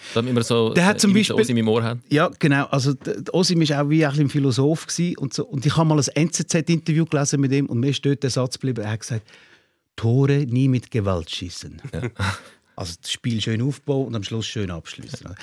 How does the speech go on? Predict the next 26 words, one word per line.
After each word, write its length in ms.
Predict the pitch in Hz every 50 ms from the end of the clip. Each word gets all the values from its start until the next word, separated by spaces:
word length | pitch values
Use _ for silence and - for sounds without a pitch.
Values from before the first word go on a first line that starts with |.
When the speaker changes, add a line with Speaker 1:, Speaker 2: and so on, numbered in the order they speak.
| - - - -
Speaker 2:
Das 160 | 143 143 -
sind 160 | 170 160 151
so 80 | - 156
Sätze 320 | - 156 139 143 - -
gewesen. 160 | - - 127
Oder 100 | 131 123
er 60 | 131 131
hat 80 | 127
gesagt, 260 | - - - 127 -
„Sturm 340 | - - - 143 143 151 151
ist 220 | - 123 - - 123
wichtiger 380 | 135 135 - - 131 - 131
als 180 | 123 113 95 110
wie 60 | 113
die, 160 | 104 110 117 -
jeder 380 | - 104 104 113 107 107 - -
einzelne 380 | 90 92 87 - - 90 82
Spieler.“ 340 | - - _ - 87 - - - - - _
Solche 540 | - - 113 117 117 - 131 123 127 117 117 _
Doktrinen 540 | _ - 113 - - - 123 131 143 139 123
hat 180 | 113 117 110 -
er 160 | 123 117 110
zu 80 | - 107
der 120 | 110 107
Mannschaft 440 | 104 104 107 110 - 123 107 - _
gebracht. 300 | - 110 107 113 - -